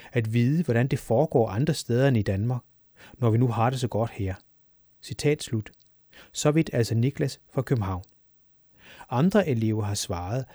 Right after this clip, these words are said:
at deres skole ikke har beskæftiget sig med F N's verdensmål overhovedet.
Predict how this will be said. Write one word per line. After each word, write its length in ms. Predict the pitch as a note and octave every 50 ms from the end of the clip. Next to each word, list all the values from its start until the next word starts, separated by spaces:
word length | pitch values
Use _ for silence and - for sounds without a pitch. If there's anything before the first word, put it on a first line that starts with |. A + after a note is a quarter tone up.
| - - - -
at 160 | - B2 -
deres 160 | - B2+ A2 -
skole 400 | - - B2+ B2+ D3 E3+ F3+ D#3
ikke 240 | B2+ C3+ D3 F3
har 100 | C#3 A#2+
beskæftiget 520 | A2 - - - - B2+ C3 C#3+ - - -
sig 200 | - - B2+ A2+
med 260 | A2 - C3 C3+ C3+
F 100 | - -
N's 200 | B2 C3 - -
verdensmål 560 | - G#2+ G#2 C3 D#3 - - A2+ G2+ G2 F#2+ - _ _
overhovedet. 640 | - A#2+ A#2 G#2+ G2+ F#2 - G#2 G2+ G#2+ A#2+ C3 C#3